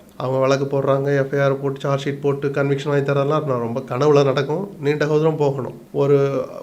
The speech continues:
வழக்கே போடலைன்னாலும் நாங்க அதை பத்திரிகைகளுக்கு லீக் பண்ணுவோங்கிறத முந்தா நாள் வரைக்கும் நம்ம பார்த்துட்டோம்.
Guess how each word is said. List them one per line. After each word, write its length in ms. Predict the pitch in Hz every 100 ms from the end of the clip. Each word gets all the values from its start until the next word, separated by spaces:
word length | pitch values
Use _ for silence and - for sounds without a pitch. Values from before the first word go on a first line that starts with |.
| 139
வழக்கே 520 | 143 180 202 - 226
போடலைன்னாலும் 800 | 240 214 190 185 175 135 127 180
நாங்க 340 | 151 170 180
அதை 140 | 165 156
பத்திரிகைகளுக்கு 680 | 165 180 247 220 196 180 160
லீக் 280 | 175 175
பண்ணுவோங்கிறத 520 | 165 156 151 170 208 175
முந்தா 260 | 143 165
நாள் 120 | 156
வரைக்கும் 300 | 147 160 165
நம்ம 200 | 135 131
பார்த்துட்டோம். 420 | 131 - - -